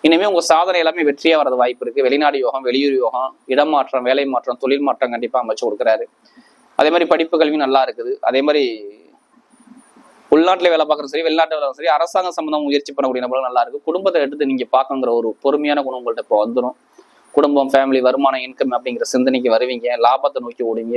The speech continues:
வெளிநாடு போவீங்க, வெளியூர் போகக்கூடிய எண்ணங்கள் தோணும். ஒரு அலைச்சல் இருக்கும், ஆனா நல்ல அனுகூலத்தை கொடுப்பாரு. இனிமே உங்க சிந்தனை எல்லாமே நல்லா இருக்கும். கெமிக்கல் துறை, ஆஹ் அடுத்து எலக்ட்ரிக்கல் ஃபீல்டு, எலக்ட்ரானிக், மருத்துவத்துறை, இது எல்லாமே சூப்பரா அமைச்சு கொடுக்குறாரு. அடுத்து பாத்தீங்கன்னா,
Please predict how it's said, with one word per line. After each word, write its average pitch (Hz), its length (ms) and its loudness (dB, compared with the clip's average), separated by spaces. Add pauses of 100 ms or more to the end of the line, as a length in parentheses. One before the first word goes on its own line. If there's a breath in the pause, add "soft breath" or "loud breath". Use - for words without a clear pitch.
வெளிநாடு 131 380 0
போவீங்க, 110 320 -2
வெளியூர் 135 380 0
போகக்கூடிய 110 360 -2
எண்ணங்கள் 117 380 -10
தோணும். 110 240 0 (680 loud breath)
ஒரு 151 140 4
அலைச்சல் 190 380 2
இருக்கும், 165 240 0
ஆனா 147 100 2 (180)
நல்ல 131 180 2
அனுகூலத்தை 127 360 -10
கொடுப்பாரு. 113 360 -2 (460)
இனிமே 156 220 4
உங்க 170 120 2 (100)
சிந்தனை 180 260 2
எல்லாமே 160 160 2
நல்லா 143 120 4
இருக்கும். 120 220 -10
கெமிக்கல் 147 440 -4
துறை, 127 180 0 (800)
ஆஹ் 156 180 2
அடுத்து 147 280 0
எலக்ட்ரிக்கல் 151 400 -4
ஃபீல்டு, 131 280 -2 (140)
எலக்ட்ரானிக், 143 480 0
மருத்துவத்துறை, 131 600 -2
இது 139 160 0
எல்லாமே 160 280 0
சூப்பரா 147 260 -4
அமைச்சு 123 200 -8
கொடுக்குறாரு. 110 320 -4 (840 soft breath)
அடுத்து 165 200 0
பாத்தீங்கன்னா, 170 320 2